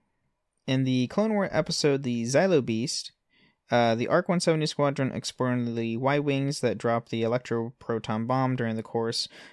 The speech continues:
of the episode had the same engine nose, uh, as the X-Wings in the original trilogy. This is probably implemented to highlight the Arc one seventy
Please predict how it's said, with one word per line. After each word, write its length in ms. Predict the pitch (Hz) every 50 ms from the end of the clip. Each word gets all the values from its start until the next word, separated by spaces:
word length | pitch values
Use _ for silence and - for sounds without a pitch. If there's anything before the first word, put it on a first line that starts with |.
| - -
of 120 | - 120
the 80 | 123 123
episode 540 | 131 127 - - - 127 123 123 123 123 123
had 200 | 120 123 113 110
the 80 | 113
same 300 | 113 - 170 190 185 143
engine 320 | 147 151 147 151 147 143 139
nose, 420 | 135 131 127 127 127 127 127 - _ - - _ _ _ _ _ _ _ _ -
uh, 280 | 123 120 117 117 113 - -
as 260 | 131 131 127 127 131
the 160 | - 120 -
X-Wings 600 | - 160 170 - - - 160 160 160 160 156 151
in 100 | 131 123
the 100 | 117 113
original 320 | 117 117 113 - 120 113 113
trilogy. 480 | - - 151 151 147 147 151 147 143
This 200 | 143 139 139 - 139
is 60 | 127
probably 340 | - - 131 120 120 127 117
implemented 640 | - 135 135 - - 139 135 131 127 127 127 123
to 120 | - - 123
highlight 460 | - - 185 185 185 185 180 - -
the 80 | - -
Arc 200 | 135 135 131 -
one 140 | 123 110 123
seventy 440 | - - 151 147 147 143 143 147